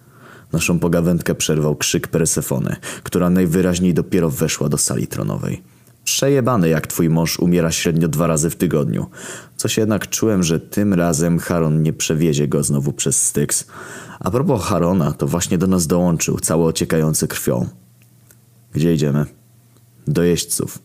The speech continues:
odpowiedzieliśmy zgodnie i ruszyliśmy w stronę czegoś, co wyglądało jak wyjście. Stwierdziliśmy, że Puszek trafi sam, jak już skończy rozszarpywać nieumarłe zastępy.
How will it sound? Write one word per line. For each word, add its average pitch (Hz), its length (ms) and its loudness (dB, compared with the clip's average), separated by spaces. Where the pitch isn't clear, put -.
odpowiedzieliśmy 78 800 0
zgodnie 87 440 2
i 101 100 2
ruszyliśmy 101 580 2
w 90 60 -2
stronę 87 320 0
czegoś, 85 300 0
co - 160 -2
wyglądało 80 500 0
jak 80 180 0
wyjście. 71 460 -2
Stwierdziliśmy, 107 760 0
że 82 120 0
Puszek 92 360 -2
trafi 90 280 -2
sam, 90 280 2
jak 78 140 0
już 82 140 0
skończy 82 360 0
rozszarpywać 78 640 0
nieumarłe 78 440 2
zastępy. 76 560 0